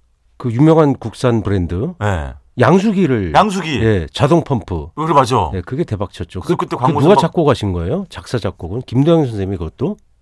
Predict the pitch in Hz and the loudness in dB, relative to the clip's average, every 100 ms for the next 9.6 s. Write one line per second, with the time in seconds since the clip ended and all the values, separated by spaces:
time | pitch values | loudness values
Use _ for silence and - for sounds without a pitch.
0 | _ _ _ _ 92 95 82 85 101 - | _ _ _ _ -6 -6 -6 -8 -10 -6
1 | 123 139 101 139 107 98 107 - 87 104 | -2 0 0 0 -2 -2 -6 -8 -14 -14
2 | - 104 104 - 87 - 90 - - - | -12 -8 -8 -8 -10 -10 -12 -12 -14 -8
3 | - 95 - 80 80 78 - _ - - | -6 -8 -10 -12 -12 -14 -18 _ -8 -4
4 | 190 160 143 143 170 - 131 202 196 107 | 0 2 0 -2 -4 -4 -4 -4 -4 -4
5 | 90 85 69 65 - - 67 - 180 147 | -6 -6 -12 -14 -18 -18 -16 -8 -6 -6
6 | - 131 180 170 - 180 170 160 151 107 | -4 -2 -2 -2 -4 -2 0 0 -2 -4
7 | - 123 120 98 90 - - 82 113 131 | -6 -4 -4 -4 -6 -8 -8 -4 0 0
8 | 120 113 92 123 175 170 _ _ - 113 | 0 -2 0 0 -2 -6 _ _ -6 -6
9 | - 95 82 73 76 76 | -4 -6 -4 -6 -12 -16